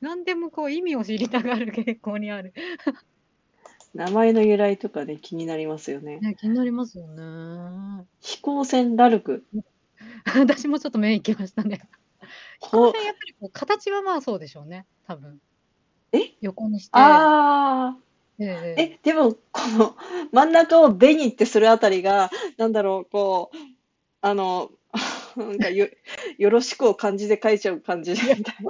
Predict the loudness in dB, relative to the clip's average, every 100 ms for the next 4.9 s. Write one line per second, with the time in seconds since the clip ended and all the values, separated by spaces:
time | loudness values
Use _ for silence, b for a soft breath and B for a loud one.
0 | -6 0 2 2 2 -2 -4 0 0 -2
1 | -10 -8 -8 -2 -2 -2 -4 -6 -6 -6
2 | -6 -10 -12 -14 -16 _ _ _ -18 -18
3 | _ _ -18 _ -16 -10 -6 -4 -6 -10
4 | -8 -4 -2 -2 -2 -4 -6 -8